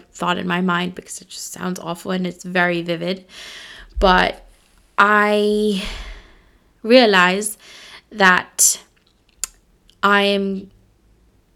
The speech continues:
where I am today because I did not do what I wanted to do yesterday. And so now that's going to change. I feel like I've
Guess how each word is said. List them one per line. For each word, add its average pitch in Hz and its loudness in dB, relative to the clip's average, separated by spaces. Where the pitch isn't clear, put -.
where 202 0
I 190 0
am 185 -2
today 185 -8
because 185 -6
I 185 -4
did 185 -8
not 180 -6
do 196 -2
what 180 -4
I 180 -6
wanted 180 -6
to - -12
do - -8
yesterday. - -14
And 185 -2
so 233 0
now 269 8
that's 294 2
going 294 4
to 247 -2
change. - -6
I 220 4
feel 262 0
like 247 2
I've 214 0